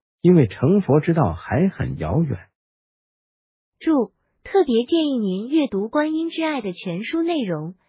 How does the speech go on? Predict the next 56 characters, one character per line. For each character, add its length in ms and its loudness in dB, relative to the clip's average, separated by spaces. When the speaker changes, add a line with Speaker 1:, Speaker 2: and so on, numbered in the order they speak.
Speaker 2:
以 160 -4
及 220 -4
Skilla 500 -4
官 200 -4
方 200 -4
网 240 -4
站 200 -4
的 120 -6
所 220 -6
有 160 -2
文 220 -6
章， 300 -6
这 160 -2
是 100 -2
一 160 -4
份 320 -6
非 220 -4
常 260 -8
珍 240 -4
贵 160 0
的 140 -4
礼 160 -4
物。 280 -6
更 220 0
多 160 0
资 220 0
讯， 320 -2
请 280 -6
访 260 -4
问 240 -4
字 200 -2
幕 120 -2
上 220 -4
的 80 -4
网 240 -4
站， 300 -4
在 200 -2
Skilla 460 -4
官 220 -2
方 220 -4
网 200 -4
站 260 -4
上 360 -6
可 140 -8
以 120 -4
在 240 -4
线 260 -4
阅 200 -2
读 260 -6
和 200 -8
购 200 -2
买 240 -6
观 260 -6
音 160 -6
之 180 -8
爱。 300 -8